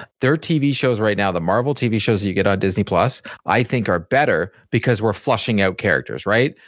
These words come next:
Like, if we look at WandaVision, we got a lot to do with,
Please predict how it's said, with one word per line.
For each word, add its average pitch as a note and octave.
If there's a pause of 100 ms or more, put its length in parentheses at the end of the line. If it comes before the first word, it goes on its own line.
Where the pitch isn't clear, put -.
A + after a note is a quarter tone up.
(140)
Like, G#2+
if A#2
we C3+
look D#3+
at E3+
WandaVision, G#2+ (240)
we A#2+
got A#2+
a A#2
lot A2
to B2
do A2
with, G#2